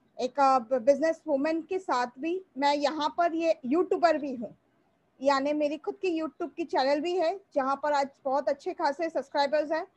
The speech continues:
और उसी के साथ, अ, husband के साथ ये business passionately build करती हूँ। So friends, सबका पहले तो यहाँ पर मैं स्वागत करूँगी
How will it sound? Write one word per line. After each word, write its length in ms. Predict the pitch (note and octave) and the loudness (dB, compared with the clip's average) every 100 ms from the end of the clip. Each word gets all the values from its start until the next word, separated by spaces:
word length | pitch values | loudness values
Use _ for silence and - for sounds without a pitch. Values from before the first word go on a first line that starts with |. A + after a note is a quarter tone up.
| _ _ _ | _ _ _
और 140 | A#3+ C4 | 0 0
उसी 200 | C#4 F#4+ | 0 -4
के 140 | F#4 | -4
साथ, 200 | F#4+ E4+ | -2 -2
अ, 420 | E4 D#4 D4+ D4+ | 0 2 2 0
husband 280 | A#3+ B3+ E4 | -2 -2 -2
के 80 | F4+ | -4
साथ 200 | E4+ D4 D4 | -4 -4 -4
ये 80 | |
business 340 | A#3+ B3 D4 D#4+ | -4 -2 -2 -4
passionately 540 | - D4 C#4+ C#4 C#4 | -6 -4 0 2 0
build 240 | G#3+ G3+ - | -6 -8 -8
करती 240 | - F#3 | -12 -12
हूँ। 100 | G3 _ _ _ _ - _ | -18 _ _ _ _ -20 _
So 100 | F#4 | -2
friends, 340 | F#4+ F4+ F4+ G4+ | 0 0 0 0
सबका 360 | D#4+ - F#4+ | -2 0 -2
पहले 300 | F#4 E4 D#4 | 2 4 6
तो 120 | D#4+ F4+ | 4 4
यहाँ 240 | D#4 C#4 | 2 2
पर 160 | E4 D#4 | 0 -2
मैं 320 | D#4+ D#4+ E4 | -2 0 -2
स्वागत 440 | - D4 B3 D4+ E4+ | 0 0 2 0 2
करूँगी 400 | D#4 D#4 E4+ | 2 0 -2